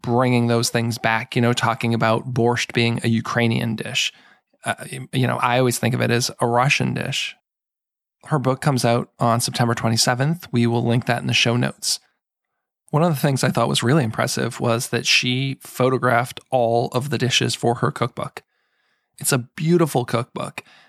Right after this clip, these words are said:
And I know often there's a lot of styling that goes into, I mean, I guess I don't know personally, but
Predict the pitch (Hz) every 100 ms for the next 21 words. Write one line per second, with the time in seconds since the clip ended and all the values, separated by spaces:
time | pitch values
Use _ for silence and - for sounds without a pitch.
0 | _ - 123 120 120 120 123 123 120 127
1 | 127 123 - 127 120 117 113 120 123 -
2 | - 110 123 135 135 135 123 123 120 120
3 | - 123 123 - 120 120 135 139 120 _
4 | _ _ _ _ - 123 117 113 - 127
5 | 120 113 117 120 117 - 147 - - -
6 | - 123 -